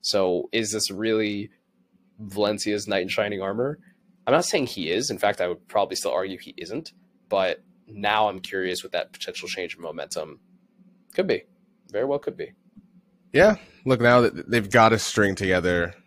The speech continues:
Speaker 2: multiple games of getting, not necessarily getting wins, but getting points, right? Like, they, they haven't even, <laughs> they haven't even picked up points in two straight games since November, <laughs> right? So
Speaker 1: Insane.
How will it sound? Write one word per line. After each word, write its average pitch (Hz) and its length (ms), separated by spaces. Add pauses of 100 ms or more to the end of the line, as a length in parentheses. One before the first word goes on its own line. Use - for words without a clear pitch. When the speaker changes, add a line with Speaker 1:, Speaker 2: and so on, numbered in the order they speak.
(500)
Speaker 2:
multiple 95 640
games 78 500
of - 240
getting, 80 420 (140)
not 139 180
necessarily 160 320
getting 127 220
wins, 98 200
but 85 100
getting 85 220
points, - 680 (520)
right? 80 320 (480)
Like, 82 180
they, - 200 (220)
they 113 120
haven't 117 260
even, 98 360 (340)
<laughs> - 380
they 151 80
haven't 147 220
even 127 140
picked - 200
up - 180
points 110 480
in 92 200
two 98 320
straight 85 400
games 87 340
since 82 240
November, 76 480 (220)
<laughs> - 640
right? 85 300
So 90 600
Speaker 1:
Insane. 92 540